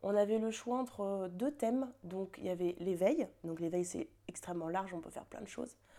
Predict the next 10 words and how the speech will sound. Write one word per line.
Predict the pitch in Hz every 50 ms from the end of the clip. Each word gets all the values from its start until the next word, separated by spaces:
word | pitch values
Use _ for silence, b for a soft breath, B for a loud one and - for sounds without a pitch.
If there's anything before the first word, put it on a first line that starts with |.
| B B B B B B B B B B -
Et | 208 208 214 226 240 240
le | 220 196
deuxième | 185 202 180 196 196 202
thème, | 196 240 247 240
c'était | - - 196
le | 185 190
cirque, | 185 - - - - 180 - - - -
je | - -
crois. | - 151 165 - - - b b b b b b b b b b b _ _ _ - - - 185
Ouais. | 175 165